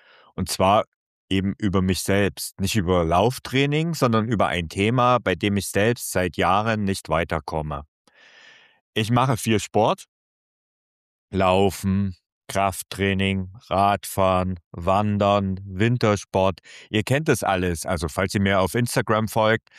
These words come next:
habt ihr das sicherlich alles schon mal gesehen. Und trotzdem nehme ich seit Jahren so ungefähr ein Kilo pro Jahr zu. Das ist nicht dramatisch, aber es ist eben ein stetiger Zuwachs.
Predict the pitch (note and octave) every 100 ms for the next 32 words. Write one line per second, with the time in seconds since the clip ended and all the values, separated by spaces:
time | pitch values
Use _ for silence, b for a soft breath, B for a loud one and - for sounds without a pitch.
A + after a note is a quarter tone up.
0 | B B G2 G#2 F#2 G2 A2 A#2 G2+ -
1 | A2 A#2 - A2 G#2 F#2+ D#2+ F#2 F#2+ E2
2 | D2+ B B B B B - G#2+ - A2
3 | D3+ - - G2 G#2 D#3+ - _ - F#2+
4 | A2 G#2 - F2+ E2+ F2 E2 G#2+ C3+ G2
5 | F#2 A2 C#3+ - _ - - G2+ B2 C3
6 | C3+ A#2+ A2 A2 - F#2 B2 D3 - -
7 | A#2+ C3 C3+ C3 - F#2+ F2+ F2 F#2+ G2+
8 | - G2+ E2+ C#2 - _ _ _ _ G#2
9 | G2+ A#2+ C#3+ C3+ - F2+ E2+ E2+ F2+ A#2
10 | F3 G#3 - - - _ _ _ - G#2
11 | G2+ B2 A2+ B2 A#2 F2+ F2+ - - F#2
12 | A2 C3+ A2 C3 B2+ - B2 F2 D#2 D#2
13 | -